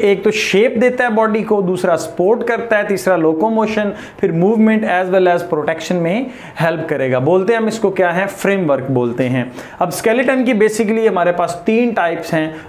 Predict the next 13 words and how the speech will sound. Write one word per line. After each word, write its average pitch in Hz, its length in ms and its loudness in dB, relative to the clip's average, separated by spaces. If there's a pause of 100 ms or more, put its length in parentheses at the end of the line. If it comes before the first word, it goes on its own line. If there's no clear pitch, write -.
वो 160 140 4
कौन 160 340 0
कौन 175 200 0
से 175 180 0
हैं 175 140 0
हम 151 220 0
देख 156 220 2
लेते 165 260 0
हैं। 165 180 -2
सबसे 208 360 -2
पहला 202 300 0
है 190 200 0
हाइड्रोस्केलेटन, 143 1040 -2